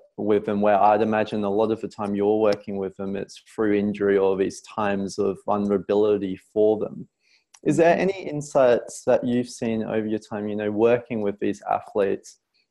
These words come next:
Speaker 1: during these possible difficult time for them or things where things might not be going to plan, and how they kind
Speaker 2: Mm-hmm.
Speaker 1: of get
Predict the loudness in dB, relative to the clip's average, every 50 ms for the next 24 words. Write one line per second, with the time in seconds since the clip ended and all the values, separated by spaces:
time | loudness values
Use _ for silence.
0 | _ _ 0 2 4 4 4 4 2 2 2 2 0 -2 -4 -10 _ _ _ _
1 | -6 -4 -4 -4 -4 -6 -6 -4 -4 -4 -4 -4 -4 -4 -4 -4 -8 -12 -10 -8
2 | -10 -12 -12 -10 -6 -4 -4 -4 -4 -6 -6 -6 -4 -2 -2 -4 -4 -6 -8 -10
3 | -8 _ -8 -6 -4 -4 -6 -8 -10 _ _ _ _ _ _ 0 4 4 4 4
4 | 2 2 0 0 0 0 -2 -2 -4 -4 -4 -4 -4 -4 -4 -4 -4 -2 -2 -2
5 | -2 -2 -4 -6 -8 -10 -12 _ _ -8 -6 -6 -6 -6 -8 -10 -12 -14 -14 _
6 | _ _ _ _ _ -6 -4 -2 -2 -2 -2 0 0 2 2 4 2 2 0 0
7 | -4 -4 -2 -2 -2 -4 -6 -10 _ _ _ 0 0 0 -2